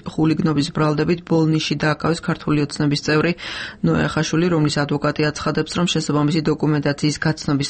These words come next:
საშუალება არ მიეცა. ადვოკატთა ასოციაციაში განაცხადეს, რომ კომპანია ელიტა ბურჯის ადვოკატი იმედან იკურაძე, რომელსაც პოლიციისთვის წინააღმდეგობის გაწევის ბრალდებით ოცი დღიანი პატიმრობა აქვს შეფარდებული, არა ადამიანურ პირობებში იმყოფება. საქართველოში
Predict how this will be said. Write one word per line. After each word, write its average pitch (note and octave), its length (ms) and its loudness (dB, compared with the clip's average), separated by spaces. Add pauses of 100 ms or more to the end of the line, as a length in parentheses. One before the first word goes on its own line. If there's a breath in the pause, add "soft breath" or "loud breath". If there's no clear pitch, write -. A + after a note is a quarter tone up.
საშუალება C#3 480 0
არ C3+ 80 0
მიეცა. B2+ 340 0 (460 loud breath)
ადვოკატთა E3+ 480 0
ასოციაციაში D#3+ 720 0
განაცხადეს, D#3 480 0
რომ F#3 160 2
კომპანია D#3+ 480 0
ელიტა D#3 320 0
ბურჯის D3+ 400 0
ადვოკატი D3+ 400 0
იმედან C#3+ 400 2
იკურაძე, D3 400 0
რომელსაც D#3 380 2 (420 loud breath)
პოლიციისთვის E3 720 0
წინააღმდეგობის D3+ 680 2
გაწევის D3+ 400 0
ბრალდებით D#3 520 2
ოცი - 200 -4
დღიანი D#3 420 0
პატიმრობა D3+ 540 0
აქვს - 160 -8
შეფარდებული, D#3+ 560 0
არა D#3 280 2
ადამიანურ C#3+ 440 2
პირობებში C3+ 560 0
იმყოფება. A#2+ 460 -2 (500 loud breath)
საქართველოში E3+ 460 0